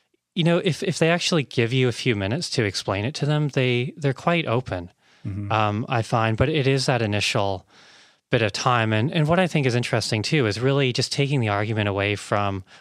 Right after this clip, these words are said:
Speaker 1: or even discussion, argument's maybe too harsh of a word, but just the discussion away from what's better and just talking about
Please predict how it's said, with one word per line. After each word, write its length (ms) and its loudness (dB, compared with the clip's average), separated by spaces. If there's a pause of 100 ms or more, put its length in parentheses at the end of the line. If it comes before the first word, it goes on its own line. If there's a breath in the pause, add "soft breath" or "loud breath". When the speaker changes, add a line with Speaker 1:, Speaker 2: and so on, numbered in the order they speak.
Speaker 1:
or 80 2
even 300 0
discussion, 560 -2
argument's 540 -2
maybe 240 -2
too 320 -4
harsh 260 -2
of 80 -12
a 40 -4
word, 180 0
but 160 -10
just 220 -2
the 60 -2
discussion 420 0
away 260 2
from 360 0 (560 loud breath)
what's 220 0
better 440 0 (280 loud breath)
and 100 0
just 160 -2
talking 400 0
about 500 0